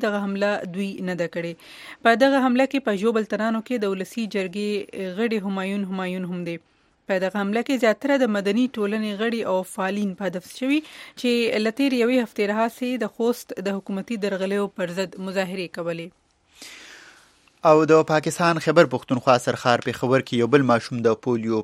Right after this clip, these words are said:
Speaker 2: په رنځ اخته شوی دی چې ورسره په روان کال کې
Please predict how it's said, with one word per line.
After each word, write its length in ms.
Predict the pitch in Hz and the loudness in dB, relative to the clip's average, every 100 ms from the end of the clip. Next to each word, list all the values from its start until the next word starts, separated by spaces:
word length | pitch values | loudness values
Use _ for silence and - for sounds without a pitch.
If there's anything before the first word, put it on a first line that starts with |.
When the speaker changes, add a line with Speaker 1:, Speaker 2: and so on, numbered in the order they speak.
| - | 0
Speaker 2:
په 120 | 113 113 | 0 0
رنځ 200 | 110 - | -4 -10
اخته 200 | - 110 - | -8 -8 -2
شوی 200 | 135 127 | 0 2
دی 80 | 123 | 0
چې 180 | - 120 | 0 -2
ورسره 280 | 110 127 117 110 120 | -2 0 0 2 2
په 800 | 113 113 110 - - - 113 113 | 2 2 -4 -20 -20 -10 -4 0
روان 340 | 117 135 127 - | 6 6 4 4
کال 180 | 127 123 - | 4 4 -2
کې 340 | 139 139 | -2 -2